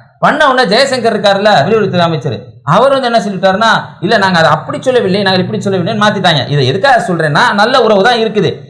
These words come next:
அப்ப ஈரான் இழுத்து விட்டாங்க முதல்ல. ஈரான்ல என்ன இப்ப ஹூதி தானே சொல்ல முடியும், அடுத்து ஹூதியை சொன்னாங்க. ஹூதி, அப்ப நம்ம இந்தியா என்ன சொல்றோம்னாங்க, "அது எங்களுக்கு சொந்தமான கப்பல் இல்லைங்க, ஆயில் ஏத்தி உன-, உனக்கு தான் வந்துச்சு,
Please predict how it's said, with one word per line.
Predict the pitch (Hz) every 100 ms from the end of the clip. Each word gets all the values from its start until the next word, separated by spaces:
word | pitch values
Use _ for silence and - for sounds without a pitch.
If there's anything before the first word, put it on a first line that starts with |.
| -
அப்ப | - -
ஈரான் | 190 247 294 269
இழுத்து | 220 190
விட்டாங்க | 185 165 143
முதல்ல. | 139 139 107 - - -
ஈரான்ல | 226 294 277 262
என்ன | 240
இப்ப | 233 226
ஹூதி | 233 285
தானே | 240 226
சொல்ல | 202 196
முடியும், | 185 175 180
அடுத்து | 165 208 233 135 - - - _ _ 247
ஹூதியை | 294 262
சொன்னாங்க. | - 190 160 123 - - _ -
ஹூதி, | 302 311
அப்ப | 233 285
நம்ம | 247 233
இந்தியா | 226 254
என்ன | 254 226
சொல்றோம்னாங்க, | 185 175 180 165 185
"அது | 254 202 190 143
எங்களுக்கு | 180 233 285 254
சொந்தமான | 208 214 214 208
கப்பல் | 220 180 175 151
இல்லைங்க, | 135 156 226 165 208
ஆயில் | 247
ஏத்தி | 214 202
உன-, | 208 170 165
உனக்கு | 165 185
தான் | 202 185 151
வந்துச்சு, | 156 123 190